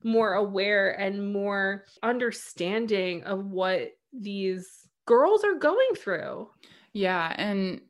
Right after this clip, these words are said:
Speaker 2: the whole thing with, like, cancel culture and, like, power bottom disappearing, it's like, we don't know what happened to them. We don't know if they're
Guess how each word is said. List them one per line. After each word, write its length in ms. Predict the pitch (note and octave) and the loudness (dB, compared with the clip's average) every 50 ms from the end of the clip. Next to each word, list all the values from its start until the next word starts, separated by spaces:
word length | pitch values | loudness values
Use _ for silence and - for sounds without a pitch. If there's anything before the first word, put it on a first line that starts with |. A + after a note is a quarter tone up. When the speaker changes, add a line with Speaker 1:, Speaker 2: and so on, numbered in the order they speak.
| - - | -14 -6
Speaker 2:
the 160 | G3 G#3+ G#3+ | -4 -2 -2
whole 180 | F#3 G#3+ A#3 A#3+ | 0 0 -2 -2
thing 340 | A#3 - F3+ E3+ E3 E3+ | -2 -4 -4 -4 -2 -4
with, 120 | E3+ E3+ - | -6 -8 -8
like, 160 | E3+ E3 - | -10 -10 -10
cancel 360 | - - E3+ D#3 D3+ - D#3+ | -10 -8 -8 -8 -6 -8 -8
culture 640 | D#3+ - - D#3 D#3 D#3+ - - E3+ E3 D#3+ D#3+ D#3+ | -8 -8 -8 -8 -8 -8 -6 -4 -4 -2 -2 -2 -2
and, 120 | D#3+ D#3+ | -2 -2
like, 180 | D#3 D#3 - - | -4 -4 -6 -6
power 260 | - F3 E3+ F3 F3 | -4 -2 0 0 0
bottom 300 | E3+ F3 F3 F3 E3+ E3 | 0 0 0 0 -2 -4
disappearing, 680 | D#3+ E3 - E3 - - - D3+ D3+ D#3 D#3+ E3 E3+ | -6 -6 -8 -8 -8 -8 -8 -8 -6 -6 -6 -6 -8
it's 140 | E3+ D#3 - | -8 -6 -4
like, 240 | D3+ D3+ C#3+ - - | -4 -4 -4 -6 -2
we 160 | E3+ F3 G3 A3+ | 2 4 6 8
don't 280 | C#4 E4 D#4 B3 G#3 | 8 6 6 4 2
know 380 | F#3+ F3 D#3+ F3+ A3+ B3+ B3+ A#3 | 2 2 4 4 4 6 6 6
what 180 | G3+ E3+ D3+ | 6 4 4
happened 420 | - E3 F3 G3 A#3 A3+ F#3 F3 D#3+ | 2 4 2 2 2 2 0 -2 -2
to 80 | - | -2
them. 240 | D#3+ E3 F#3+ - D#3+ | -4 -4 -2 -2 -2
We 140 | D#3 E3 F3 | 0 2 4
don't 340 | G3+ A#3 A#3+ A3+ F3 F3+ F3 | 4 6 4 4 2 2 2
know 480 | E3+ E3+ F#3+ G#3 G3+ G3 F#3 F3+ F3+ | 4 4 4 6 6 6 6 6 4
if 300 | - - - F#3 F3+ - - | 2 0 -2 -2 -4 -4 -8
they're 920 | F3 E3+ D#3+ F3 E3+ F3 F3+ F#3 F#3 F3+ F3+ F3+ F3+ F3+ F3+ F3+ F3+ - | -8 0 2 4 4 6 6 6 6 6 6 6 6 6 4 2 0 -2